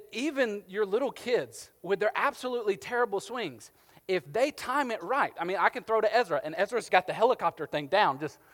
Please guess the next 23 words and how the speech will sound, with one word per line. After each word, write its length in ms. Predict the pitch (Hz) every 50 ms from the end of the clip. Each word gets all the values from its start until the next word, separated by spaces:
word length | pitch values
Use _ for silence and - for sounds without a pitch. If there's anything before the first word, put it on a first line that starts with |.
| _ _ _ _ _ _ - _ _ _ _ - _ _ _ _ _ _ _ - - _ _ _ _ _ _ _ _ _ - - - - _ _ _ _ -
terrible 440 | - 190 269 320 381 392 349 339 294
swing, 460 | - - 285 349 349 311 226 151 123 101 - - _ _ _ _ _ _ _ _ _ _ _ _ _ _ _ _ _ _
but 240 | - 135 175 202 190
good 200 | 165 247 233 240
timing, 560 | - - 285 302 311 302 165 139 120 120 113 - - _ _ _ _ _ _ -
and 120 | - 156 185
he 100 | 190 170
can 140 | - 165
hit 100 | 165 151
the 80 | - 139
ball. 400 | 131 143 139 113 98 - _ _ _ _ _ _ _ _ _ _ _
He 140 | - 185 185
can 140 | - 170 139
connect. 580 | - - 143 135 180 175 104 - _ _ _ _ _ _ _ _ _ _ _ _ _ _ _ _ _ _ _ - - -
And 80 | 147
what 100 | 160 190
I 40 | 247
want 220 | 262 262 247 - 226
you 60 | 202
guys 240 | 208 196 185 - -
to 60 | 175
know 140 | 160 160 151
today 400 | 147 135 127 120 113 110 107